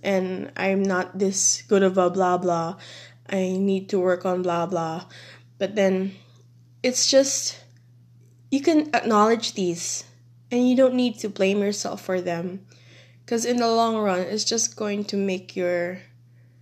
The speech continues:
it's just going to, like, worsen everything about how you see yourself, like, your self-perception. And, like, I like to tell myself that,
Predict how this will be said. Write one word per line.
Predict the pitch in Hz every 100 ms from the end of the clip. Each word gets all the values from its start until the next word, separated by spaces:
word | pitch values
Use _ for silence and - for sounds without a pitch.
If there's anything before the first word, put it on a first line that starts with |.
| - _ _ _ - -
it's | 233
just | 247 240 -
going | 214 208
to, | 208 190
like, | 185 180 - _ _ _ _ _
worsen | 196 190 190 202 185
everything | 185 190 202 190 185 180
about | 175 180 180 - -
how | - 190
you | 185 196
see | - 190
yourself, | 196 202 196 165 165 165 - - _ _ _ _ - -
like, | 208 190
your | 190 196
self-perception. | - 180 - 196 - 214 - - 180 185 196 - _ _ _ - _ _ - _ - - - - _ - _ - _ - _ - - - _ -
And, | 220 214 214 208
like, | 208 208
I | - 220 226 220 220
like | 220 208
to | -
tell | 226 233 254
myself | 269 208 208 196 185 180 -
that, | 208 190 185 -